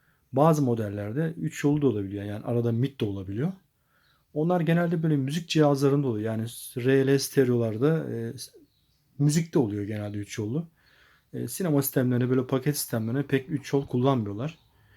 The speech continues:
Genelde sa-, bas oluyor, tweeter oluyor. Bu da öyle. Fakat bunun bir değişik tarafı, e, bunda iki tane bas var. Ön tarafında bir de tweeter var. Şimdi bunu tanıtacağım ben size. Model numarası Z ile başlıyor. Yani S S sinema sistemi.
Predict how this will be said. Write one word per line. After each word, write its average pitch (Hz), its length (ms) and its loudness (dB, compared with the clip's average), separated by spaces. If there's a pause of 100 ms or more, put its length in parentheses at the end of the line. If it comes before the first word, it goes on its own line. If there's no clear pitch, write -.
(240)
Genelde 117 340 -2
sa-, 151 320 -2 (160)
bas 135 360 2
oluyor, 117 260 -4 (220)
tweeter 139 340 2
oluyor. 107 380 -6
Bu 208 160 2
da 143 120 6
öyle. 131 220 -4 (500)
Fakat 190 340 0
bunun 180 220 2
bir 180 100 2
değişik 160 320 4
tarafı, 151 440 0 (100)
e, 143 140 -10
bunda 160 240 0
iki 151 220 -6
tane 120 280 2
bas 98 280 -8
var. 95 180 -14 (640)
Ön 139 160 0
tarafında 113 600 -6 (680)
bir 127 60 -4
de 147 100 0
tweeter 131 340 -2
var. 135 300 -6 (920)
Şimdi 180 360 -2
bunu 180 300 -2 (580)
tanıtacağım 120 500 -4
ben 110 120 -8
size. 160 300 -8
Model 151 360 2
numarası 185 440 -2
Z 127 100 -4
ile 156 240 2
başlıyor. 113 360 -6
Yani 120 200 -6
S 135 160 0
S - 0 -
sinema 139 360 0
sistemi. 123 500 -4